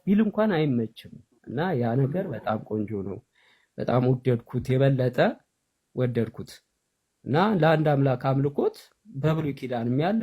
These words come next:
ስርዓት ነው፣ በአዲስ ኪዳንም ያለ ነው። እ፣ እስልምናውም ይህንኑ ነው የሚያዘው። አንድ አምላክን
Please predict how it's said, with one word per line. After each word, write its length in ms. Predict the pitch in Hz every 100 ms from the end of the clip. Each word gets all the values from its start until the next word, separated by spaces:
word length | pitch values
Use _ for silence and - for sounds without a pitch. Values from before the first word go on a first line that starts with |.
| 214
ስርዓት 440 | - 180 180 180 175
ነው፣ 120 | 165
በአዲስ 340 | 160 110 110 -
ኪዳንም 400 | 120 113 110 113
ያለ 260 | 131 196 208 202
ነው። 160 | 180 180 _ _ _ _ _ _ _ _ _ _
እ፣ 80 | 147 147 139 127 120 113 113 123
እስልምናውም 680 | 123 160 156 151 156 196 214
ይህንኑ 360 | 139 143 170 220
ነው 120 | 226
የሚያዘው። 540 | 208 180 165 135 143 143 - _ _ _ _ _ _ _ _ _ _
አንድ 160 | 123 123
አምላክን 500 | 131 135 131 151